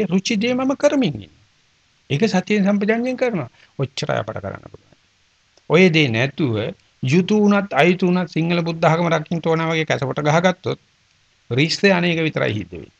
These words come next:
ගෙදර දොරේ තියෙන සාමයක් නැති වෙන එක විතරයි හිත වෙන්නේ. ඒ නිසා වැඩක් යනකොට උද්‍යත්ත ගාමිනී ප්‍රඥාව තියෙන කෙනා යුතු අයුතු බලන්න. මේක යුත්තක්ද අයුත්තක්ද කියලා.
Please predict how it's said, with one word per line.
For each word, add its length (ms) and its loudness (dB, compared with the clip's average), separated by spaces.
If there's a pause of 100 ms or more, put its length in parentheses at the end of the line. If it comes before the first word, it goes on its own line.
(1500)
ගෙදර 280 2
දොරේ 260 2
තියෙන 200 -2
සාමයක් 360 0
නැති 200 -6
වෙන 140 -2
එක 60 -6
විතරයි 360 -4
හිත 180 -8
වෙන්නේ. 240 -10
ඒ 100 -4
නිසා 240 -6 (380)
වැඩක් 400 -4
යනකොට 400 -4 (540)
උද්‍යත්ත 380 -2
ගාමිනී 360 0
ප්‍රඥාව 440 -6
තියෙන 220 -6
කෙනා 260 -6 (100)
යුතු 360 -6
අයුතු 240 -6
බලන්න. 360 -10
මේක 240 -4 (100)
යුත්තක්ද 720 -4 (120)
අයුත්තක්ද 560 -4
කියලා. 360 -20